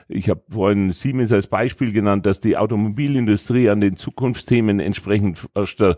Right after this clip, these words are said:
da brauchen wir weder die Grünen noch sonst wem dazu. Wenn die das entsprechend mit unterstützen, ist das gut. Aber der grundsätzliche Ansatz, das kann ja auch durchaus parteiübergreifend sein, dass wir das alles mit den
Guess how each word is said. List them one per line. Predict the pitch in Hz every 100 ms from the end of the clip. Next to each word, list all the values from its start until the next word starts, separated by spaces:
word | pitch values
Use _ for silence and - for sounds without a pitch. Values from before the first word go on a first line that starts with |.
| - -
da | -
brauchen | 82 - 95 104
wir | 98
weder | 101 98
die | 95
Grünen | - 90 123 139 107
noch | 87
sonst | 123 131 -
wem | 131
dazu. | 123 120 147 135
Wenn | 123
die | 117
das | 101 95
entsprechend | 104 101 92 107 110
mit | 95
unterstützen, | 110 98 - 120 - 98
ist | 95
das | 92 -
gut. | 131 165 - - - -
Aber | 104 101 101 - -
der | 107 92
grundsätzliche | 110 147 147 123 110 104 -
Ansatz, | 175 196 170 123 -
das | 117
kann | - 143
ja | 165 151 143
auch |
durchaus | 151 151 165 143
parteiübergreifend | - 131 156 160 160 143 113 113 98
sein, | - 90 87
dass | 104
wir | 107
das | 98 98
alles | - 120 117
mit | 107
den | 107